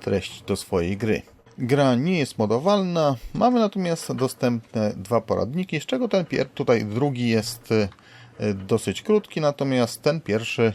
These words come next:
e, zawiera takie wstępne, można powiedzieć, porady dla rozpoczynających rozgrywkę. Co do samej gry, to mamy tutaj grę jednoosobową, można ją udostępniać innym użytkownikom,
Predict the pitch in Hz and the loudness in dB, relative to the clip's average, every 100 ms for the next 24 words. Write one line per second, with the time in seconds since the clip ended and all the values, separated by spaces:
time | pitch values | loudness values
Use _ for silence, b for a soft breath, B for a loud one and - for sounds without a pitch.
0 | - 101 104 107 98 98 98 95 B B | -2 -4 -2 0 0 2 2 -2 B B
1 | B - - 101 104 98 95 - - 139 | B -12 -8 -4 2 2 2 -4 0 2
2 | 139 - 110 107 104 101 98 98 - 101 | 2 -2 -2 0 -2 -4 -4 -4 -2 -4
3 | 92 - 95 107 104 - 95 98 - 104 | -2 -2 0 0 -2 -6 -2 0 -2 -4
4 | - 107 - 95 95 90 92 101 98 113 | -4 -8 -4 -4 -2 -4 -6 -6 -2 0
5 | 107 - - _ _ _ _ 113 104 - | 0 -2 -20 _ _ _ _ -4 -4 0
6 | 120 117 107 - 220 214 170 175 185 - | 2 4 2 2 2 2 2 2 2 2
7 | 131 117 110 104 95 101 95 98 143 175 | 0 0 2 0 2 0 2 2 0 2
8 | 170 - 170 175 175 170 156 B B 127 | 0 0 0 2 4 4 2 B B 2
9 | 113 95 104 113 113 117 104 98 101 101 | 2 2 2 2 2 0 0 -2 -4 -6
10 | - 101 - 98 92 - - 101 95 85 | -4 -6 -4 -6 -6 -6 -2 0 2 0
11 | 78 - 107 104 98 98 - 139 170 160 | -4 -4 0 0 -2 -6 -6 -4 -2 0
12 | 143 123 | 0 0